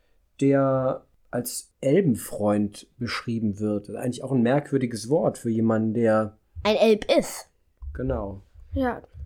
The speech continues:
Speaker 1: Was wisst ihr denn eigentlich über Elrond? Wer ist Elrond?
Speaker 2: Ähm, über Elrond weiß ich jetzt nicht viel,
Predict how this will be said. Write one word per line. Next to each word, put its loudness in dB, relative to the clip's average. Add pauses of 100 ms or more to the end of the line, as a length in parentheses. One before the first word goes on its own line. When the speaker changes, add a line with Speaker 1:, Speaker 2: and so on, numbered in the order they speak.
(320)
Speaker 1:
Was 0
wisst 0
ihr 8
denn 4
eigentlich -6
über -6
Elrond? -8
Wer 6
ist 0
Elrond? -10 (420)
Speaker 2:
Ähm, -6 (1040)
über -2
Elrond 2
weiß 0
ich -10
jetzt -6
nicht -6
viel, -2